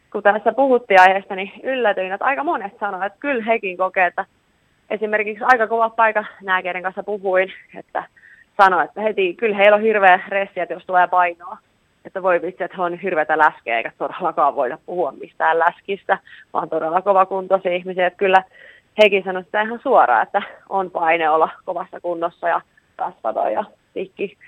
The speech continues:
tikki ulkopuolisesti tai ulkonäöllisesti. Et niin, toki se varmasti vaihtelee, miehissä se ei ole ehkä niin yleistä ja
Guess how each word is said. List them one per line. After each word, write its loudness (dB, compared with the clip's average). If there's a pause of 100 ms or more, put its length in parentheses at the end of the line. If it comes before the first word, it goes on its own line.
(440)
tikki 2
ulkopuolisesti 2 (100)
tai -2 (360)
ulkonäöllisesti. -4
Et -4
niin, -8 (400)
toki 0
se 0
varmasti 6
vaihtelee, 2 (200)
miehissä -2
se -4
ei 0
ole 0
ehkä -6
niin -6
yleistä -4
ja 0